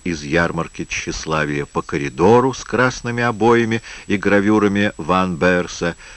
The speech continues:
в ту самую комнату, где увидел её впервые. Устроившись в кресле Дромера с мурлычущим котёнком на плече,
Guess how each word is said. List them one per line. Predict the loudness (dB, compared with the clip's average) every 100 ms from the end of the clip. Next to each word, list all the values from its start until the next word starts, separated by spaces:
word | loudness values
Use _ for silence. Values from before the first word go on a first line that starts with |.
| -18
в | -2
ту | 2 2
самую | 2 -4 -2 -6
комнату, | -4 2 2 2 -4 -4
где | -4 -2 -2
увидел | -2 -6 -4 -4 -2 -4
её | -4 -4 -4 -4 -8 -20 -20 -20 -20
впервые. | -16 -6 -6 -4 -10 -14 -20 -20 -20 -20 -20 -20 -20 -20 -20 -20 -20 -20 -20 -20 -20 -20 -20 -20 -20 -12 -6
Устроившись | -4 4 8 8 6 0 0
в | 0
кресле | 4 4 2 2
Дромера | 6 6 6 4 2 0 -10 -20
с | -14 -2
мурлычущим | 0 2 2 0 -4 -6 -4
котёнком | 0 0 2 0 -2 -4
на | -4
плече, | -4 -4 0 -2